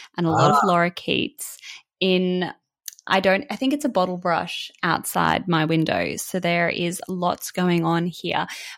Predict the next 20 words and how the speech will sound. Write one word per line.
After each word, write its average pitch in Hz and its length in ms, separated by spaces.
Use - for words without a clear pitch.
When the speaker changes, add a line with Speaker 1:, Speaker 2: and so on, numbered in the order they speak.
Speaker 1:
But 240 180
I 247 80
wanted 277 360
to 311 140
know, 185 360
for - 140
people 254 360
who 285 220
want 180 320
to - 120
get - 320
into 180 400
backyard 160 580
beekeeping, - 760
they've 170 180
got 226 180
this 240 160
curiosity 170 1000
like - 320
yourself, - 520